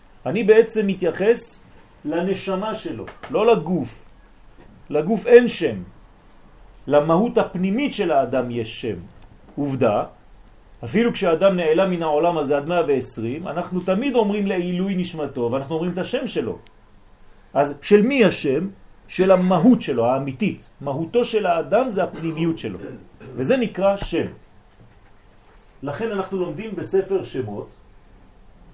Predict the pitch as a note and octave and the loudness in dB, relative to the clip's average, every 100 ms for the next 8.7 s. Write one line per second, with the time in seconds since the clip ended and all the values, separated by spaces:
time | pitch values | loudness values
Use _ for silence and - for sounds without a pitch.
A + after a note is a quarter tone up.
0 | - C3 F3 A3+ G#3 B3 B3 G3+ G3+ F#3+ | -6 -6 -2 -2 2 0 0 -4 -2 0
1 | F3 F3+ B3 A3+ E3+ E3 - A3+ G#3+ G3 | 0 0 -2 -4 -2 -2 4 4 4 -2
2 | E3 D3 C#3 E3 F3 C#3+ - C3 A#2 F#2+ | -4 -4 -6 -4 -4 -6 -2 0 0 -2
3 | E2 - - - - - - - - - | -4 -6 -18 -14 -12 -12 -16 -20 -20 -20
4 | - - - - - - - - B2+ A2+ | -20 -20 -20 -20 -20 -20 -20 -18 -12 -4
5 | D#3 - - C#4 - A3 A#3+ - - - | -4 -4 -2 0 0 -2 -12 -20 -20 -20
6 | - - - - - F#3+ G#3 A3+ F3+ G#3 | -20 -20 -20 -20 -6 -2 0 2 2 0
7 | A#2+ F#2+ - - - - - - - - | -4 -6 -10 -20 -20 -20 -20 -20 -20 -20
8 | - - - D3+ D3+ C#3+ | -20 -20 -10 -4 0 0